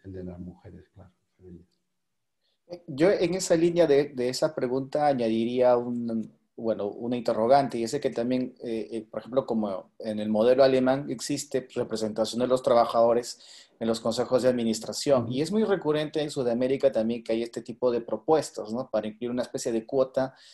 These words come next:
Speaker 2: en los directorios, eh, y, bueno, que pueda haber representante de los trabajadores o empleados, eh, en el gobierno. ¿Cuál es tu parecer al respecto, Ramón?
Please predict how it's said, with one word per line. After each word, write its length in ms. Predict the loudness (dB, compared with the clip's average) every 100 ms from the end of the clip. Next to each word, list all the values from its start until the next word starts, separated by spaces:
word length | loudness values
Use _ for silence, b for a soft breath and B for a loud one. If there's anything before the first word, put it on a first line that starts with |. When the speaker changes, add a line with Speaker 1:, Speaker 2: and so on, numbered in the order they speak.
| B B -6
Speaker 2:
en 220 | -4 -4
los 140 | -4
directorios, 920 | -4 -4 0 2 2 2 -2 -6 -16 _
eh, 380 | -8 -6 -6 -6
y, 120 | -8
bueno, 280 | -2 -2 -2
que 140 | -4 -4
pueda 260 | 0 2
haber 180 | 4 2
representante 600 | -2 -4 -4 -2 0 0
de 60 | 0
los 140 | 0
trabajadores 1120 | 0 0 -2 0 4 4 4 0 -2 -6 -14 _ -6
o 120 | -6
empleados, 840 | -4 0 6 6 6 2 -8 -18 _ -16
eh, 140 | -12
en 160 | -8 -6
el 80 | -4
gobierno. 560 | 2 2 2 -2 -16 B B B _ _
¿Cuál 160 | 2 2
es 100 | 0
tu 140 | 0
parecer 320 | 2 2 2
al 160 | 0 0
respecto, 720 | -6 -4 -6 -6 -10 -8 -10 -14
Ramón? 300 | -14 -14